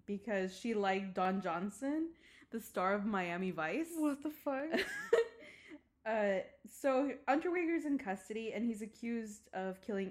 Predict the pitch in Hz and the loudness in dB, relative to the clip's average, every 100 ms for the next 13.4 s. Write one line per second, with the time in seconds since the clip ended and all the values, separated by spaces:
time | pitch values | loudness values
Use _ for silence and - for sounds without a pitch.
0 | - 185 190 196 196 208 - 175 - 185 | -2 0 2 2 0 -2 -4 -6 -6 -8
1 | 170 160 - 175 185 180 - 170 202 180 | -6 -8 -8 -10 -8 -10 -12 -6 -4 -2
2 | 190 190 185 - 175 180 170 170 165 - | -2 -2 -2 -6 -10 -8 -8 -8 -10 -12
3 | _ _ _ _ _ - 277 269 320 269 | _ _ _ _ _ -4 -2 0 0 2
4 | 220 226 - - _ - 226 226 226 233 | 2 -2 -12 -20 _ -8 -4 -2 -2 -2
5 | 240 - _ - 180 - - - 330 349 | -6 -10 _ -6 -6 -6 -20 -8 -6 -2
6 | 392 269 226 - 214 214 226 - _ - | 0 2 0 -2 -4 -4 -6 -14 _ -6
7 | 220 254 269 285 247 196 190 196 196 - | -2 0 0 -2 -2 -4 -4 -4 -6 -8
8 | - - 185 190 202 - 240 214 208 202 | -14 -6 -4 -2 -4 -2 0 2 2 2
9 | 196 196 185 - _ 202 190 185 190 175 | 0 -2 -4 -8 _ -6 -6 -6 -10 -10
10 | 175 - - - - - - 311 320 294 | -8 -12 -14 -18 -16 -18 -12 -10 -8 -8
11 | 269 262 _ 180 170 165 156 156 - 196 | -10 -16 _ -12 -10 -8 -10 -12 -8 -6
12 | 185 180 180 190 - 208 208 202 202 208 | -6 -6 -8 -10 -6 -2 0 0 0 0
13 | 214 226 247 - | 0 0 0 -2